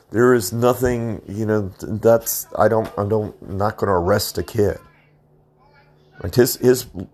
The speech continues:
major position, position was he was not there to arrest kids. He was there to help resolve problems. And he would have told that crazy bitch, no. <laughs> He would say,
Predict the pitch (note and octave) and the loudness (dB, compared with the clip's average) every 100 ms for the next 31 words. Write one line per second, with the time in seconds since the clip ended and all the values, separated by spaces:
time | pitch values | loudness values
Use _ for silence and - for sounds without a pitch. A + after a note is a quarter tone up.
0 | A2+ A#2 A#2+ A#2 A#2 A#2 G#2 G#2 G2+ - | -14 0 0 0 -4 -4 0 0 -2 -10
1 | G2 G#2 A2 - F2 E2 F2+ - G2+ F#2 | -4 0 0 0 -4 -2 -2 0 -2 -2
2 | E2+ G2 F#2+ - G2 F2+ D#2+ D#2 E2 F2 | -4 -2 -2 -2 0 0 -2 -4 -4 -4
3 | - D#2 D#2+ F2+ F2 - F2 F#2+ G2 - | -4 -6 -6 -6 -6 -4 0 2 2 -2
4 | - - - _ _ _ _ - G2+ F2 | -20 -20 -20 _ _ _ _ -6 -2 2
5 | F#2 E2 E2 - D2+ - G#1 - - G1+ | 0 0 -4 -2 -4 -4 -8 -6 -10 -16
6 | - - _ - _ _ _ - - - | -18 -18 _ -20 _ _ _ -20 -20 -12
7 | - - - - - - - - G#2 G#2 | -12 -12 -18 -18 -20 -20 -20 0 2 4
8 | A2 A2+ A2 - B2+ A#2+ A#2 A2 - - | 2 2 2 4 4 6 6 4 2 -6
9 | _ _ _ _ _ - C#3+ C#3 D3+ D#3 | _ _ _ _ _ -2 4 6 4 -4
10 | C3 C#3+ A#2+ - - - _ _ _ _ | 0 4 4 2 -10 -12 _ _ _ _
11 | _ - A#2+ C3+ C#3+ A2+ E2+ - _ _ | _ -12 0 6 6 6 0 -12 _ _
12 | _ - - F3 C3 - - - F#3+ E3+ | _ -18 0 0 0 -14 -20 -10 -10 -10
13 | - - C3 - G#2+ | -8 -6 0 2 2